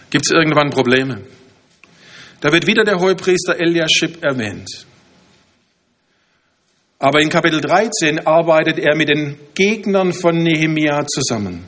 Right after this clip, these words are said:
Und es gibt große Probleme. Und es lehrt mich wieder einige,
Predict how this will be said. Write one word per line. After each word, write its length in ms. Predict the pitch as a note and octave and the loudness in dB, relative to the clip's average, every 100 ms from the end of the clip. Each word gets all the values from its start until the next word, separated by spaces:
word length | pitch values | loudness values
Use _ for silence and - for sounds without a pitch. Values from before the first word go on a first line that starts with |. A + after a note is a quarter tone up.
| - - - _ _ _ - _ _ _ _ _ _ _ | -20 -20 -20 _ _ _ -20 _ _ _ _ _ _ _
Und 100 | B2+ | -2
es 140 | C3+ | 0
gibt 180 | C3+ C3+ | 0 -2
große 280 | C#3 E3 D#3 | 2 2 0
Probleme. 480 | C#3+ C3+ A#2 G#2 F2+ - - - _ _ _ _ _ _ _ _ _ _ _ _ _ _ - - - | -2 -2 -2 -4 -8 -14 -20 -20 _ _ _ _ _ _ _ _ _ _ _ _ _ _ -20 -20 -10
Und 120 | C3+ | -2
es 100 | D3+ | 2
lehrt 220 | E3 F#3 F#3 | 4 2 2
mich 140 | F3 | 0
wieder 200 | F3 D#3+ | 2 2
einige, 340 | E3 F#3+ F3+ | 0 -2 0